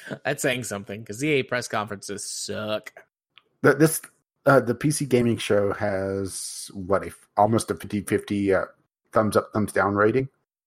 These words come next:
Speaker 2: which says a lot for YouTube, right?
Speaker 1: Yeah.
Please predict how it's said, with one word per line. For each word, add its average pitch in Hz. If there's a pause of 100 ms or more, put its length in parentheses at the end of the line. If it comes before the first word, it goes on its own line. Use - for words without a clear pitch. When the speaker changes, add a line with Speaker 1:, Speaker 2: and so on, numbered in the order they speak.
(240)
Speaker 2:
which 104
says -
a 123
lot 101
for 92
YouTube, - (420)
right? 104 (760)
Speaker 1:
Yeah. 120